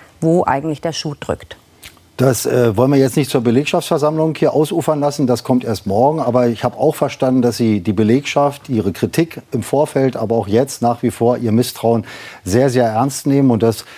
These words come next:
Speaker 2: betrifft ja nicht nur freie Mitarbeiter, auch feste, viele Mitarbeiter. Das entnehme ich jetzt Ihren Worten.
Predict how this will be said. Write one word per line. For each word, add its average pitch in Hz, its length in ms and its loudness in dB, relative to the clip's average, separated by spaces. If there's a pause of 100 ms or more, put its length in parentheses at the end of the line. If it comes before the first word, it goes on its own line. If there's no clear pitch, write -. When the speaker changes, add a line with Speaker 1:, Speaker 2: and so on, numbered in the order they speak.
(200)
Speaker 2:
betrifft - 340 -2
ja 117 80 2
nicht 104 160 -2
nur 107 140 2
freie 120 280 0
Mitarbeiter, 104 520 0
auch 98 160 -12
feste, 117 480 -2 (200)
viele 127 300 0
Mitarbeiter. 107 500 0
Das 113 180 0
entnehme 123 280 2
ich 117 80 0
jetzt 113 240 0
Ihren 107 260 -2
Worten. 135 460 0